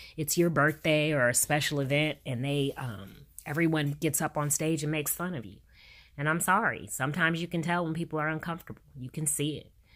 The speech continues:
Um, you never know. If you choose to make someone the butt of your joke, you never know when you're gonna go too far. You never know when you strike a nerve or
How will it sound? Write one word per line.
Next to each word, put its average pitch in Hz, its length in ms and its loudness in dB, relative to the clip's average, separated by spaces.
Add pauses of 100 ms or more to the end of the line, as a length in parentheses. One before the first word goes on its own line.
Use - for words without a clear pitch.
(220)
Um, 120 180 -10
you 180 160 -2
never 202 260 4
know. 165 460 0
If 113 160 -10
you 170 80 -4
choose 226 320 -4
to 143 100 -6
make 135 180 -2
someone 135 260 -2
the 131 80 -4
butt 135 180 -2
of 123 80 -6
your 127 140 -4
joke, 127 340 -6
you 196 80 -2
never 349 240 -4
know 131 220 2
when 117 140 -4
you're 113 120 -4
gonna 107 200 -6
go 104 140 -10
too 117 200 -10
far. 127 260 -10
You 202 180 -6
never 320 280 -4
know 135 280 2
when 113 240 -2
you 120 140 -4
strike 113 400 -2
a 117 60 -4
nerve 113 420 -2
or 101 220 -10